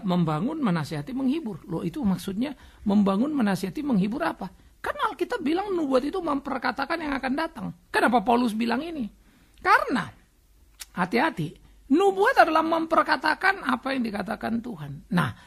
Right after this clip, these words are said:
tentu saja dengan ada Alkitab ini, saudara menghibur orang, memberitahu kebenaran,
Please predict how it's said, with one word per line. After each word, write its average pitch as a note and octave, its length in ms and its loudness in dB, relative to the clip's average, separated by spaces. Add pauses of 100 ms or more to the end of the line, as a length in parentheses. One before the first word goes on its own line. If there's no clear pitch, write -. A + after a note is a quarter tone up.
(180)
tentu G3+ 320 -2
saja B3+ 400 2
dengan A3 320 0
ada G3+ 320 -4
Alkitab F#3+ 400 -6
ini, G3+ 480 -2
saudara F3 400 -6
menghibur F#3 560 0
orang, F#3 400 -6
memberitahu F#3+ 800 -4
kebenaran, F#3+ 640 -6